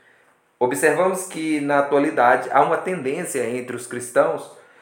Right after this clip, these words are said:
de enxergar o divórcio como normalidade. Essa é uma postura perigosa,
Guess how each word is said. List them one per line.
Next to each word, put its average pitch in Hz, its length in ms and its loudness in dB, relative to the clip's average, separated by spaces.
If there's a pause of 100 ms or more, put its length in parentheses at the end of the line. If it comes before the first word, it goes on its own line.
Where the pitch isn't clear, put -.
(280)
de 139 200 0
enxergar 156 520 4
o 151 40 -2
divórcio 135 520 2
como 135 420 -2
normalidade. 135 880 -2 (800)
Essa 120 240 2
é - 20 2
uma 120 120 0
postura 123 440 -2
perigosa, 139 920 0